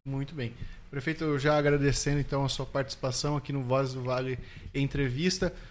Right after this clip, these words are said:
O senhor deseja acrescentar alguma informação, algo que eu não tenha perguntado, por favor, o espaço é seu.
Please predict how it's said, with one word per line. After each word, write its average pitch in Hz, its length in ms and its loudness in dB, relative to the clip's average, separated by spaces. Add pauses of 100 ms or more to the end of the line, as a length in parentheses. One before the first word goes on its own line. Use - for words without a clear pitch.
(100)
O - 40 -16
senhor 185 200 4
deseja 165 460 2
acrescentar 151 540 0
alguma 139 240 -2
informação, 143 500 -2
algo 156 320 2
que 160 60 -4
eu 147 40 -2
não 143 100 -2
tenha 139 140 -6
perguntado, 139 460 -6
por - 120 -10
favor, 147 380 -2 (160)
o 175 60 -8
espaço 139 380 -2
é - 20 -4
seu. 107 240 -6